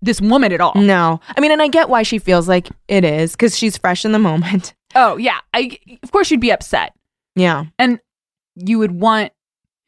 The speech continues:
Speaker 1: I guess, I guess, I think she's being hyperbolic that her heart was ripped out by this situation.
Speaker 2: Yeah.
Speaker 1: 'Cause, I don't know. No, you got, like, dumped by a guy who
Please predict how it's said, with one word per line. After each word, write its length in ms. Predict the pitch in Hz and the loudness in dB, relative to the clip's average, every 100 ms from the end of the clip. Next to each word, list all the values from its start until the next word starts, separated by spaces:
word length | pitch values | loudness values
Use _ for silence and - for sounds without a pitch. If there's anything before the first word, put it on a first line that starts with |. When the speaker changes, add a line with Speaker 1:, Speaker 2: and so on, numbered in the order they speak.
| _ - | _ -6
Speaker 1:
I 80 | 277 | -2
guess, 240 | 403 427 - _ _ _ | 0 -2 -6 _ _ _
I 100 | 233 | -4
guess, 180 | 302 359 - | -4 -8 -2
I 120 | 233 | -4
think 180 | 220 214 | -2 -6
she's 320 | - 220 202 | -4 -4 -2
being 160 | 196 | -2
hyperbolic 600 | 185 185 170 175 156 165 | -4 -6 -4 -4 -2 -4
that 100 | - | -6
her 100 | 180 | -4
heart 300 | 190 - 185 | -4 -2 -4
was 120 | - 165 | -4 -10
ripped 200 | 135 - | -10 -10
out 260 | 80 50 _ - | -10 -12 _ -2
by 160 | 202 | -2
this 140 | 170 185 | -2 -4
situation. 680 | 202 - 147 - - - 170 _ | -6 -6 -8 -8 -12 -14 -20 _
Speaker 2:
Yeah. 520 | - 208 214 202 190 175 | -6 -2 2 4 4 4
Speaker 1:
'Cause, 360 | - 170 165 - | 2 0 -2 0
I 100 | 370 | 0
don't 140 | 311 | 2
know. 240 | 254 214 - _ _ _ _ | 0 -2 -6 _ _ _ _
No, 380 | 247 330 370 330 | -12 -2 2 2
you 140 | 277 | 0
got, 100 | 302 | 0
like, 200 | 320 226 | 0 0
dumped 320 | 175 233 226 - | 0 0 0 0
by 100 | 196 | -2
a 60 | |
guy 140 | 190 | 0
who 60 | 175 | -4